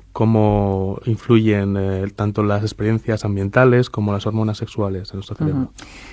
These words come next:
Speaker 2: Está claro que Memoria y Cerebro es un curso riguroso, tiene una parte importante científica, pero a lo mejor hay algún oyente que no tiene demasiada, no sé, experiencia en estos temas, no tiene mucha preparación en estos temas y le apetece asistir.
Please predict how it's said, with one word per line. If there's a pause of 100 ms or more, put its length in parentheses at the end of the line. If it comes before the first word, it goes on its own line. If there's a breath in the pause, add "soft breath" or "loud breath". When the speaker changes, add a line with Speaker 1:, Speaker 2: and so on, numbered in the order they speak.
Speaker 2:
Está
claro
que
Memoria
y
Cerebro
es
un
curso
riguroso, (100)
tiene
una
parte
importante
científica, (360 loud breath)
pero
a
lo
mejor
hay
algún
oyente
que
no
tiene
demasiada,
no
sé,
experiencia
en
estos
temas,
no
tiene
mucha (400 loud breath)
preparación
en
estos
temas
y
le
apetece
asistir.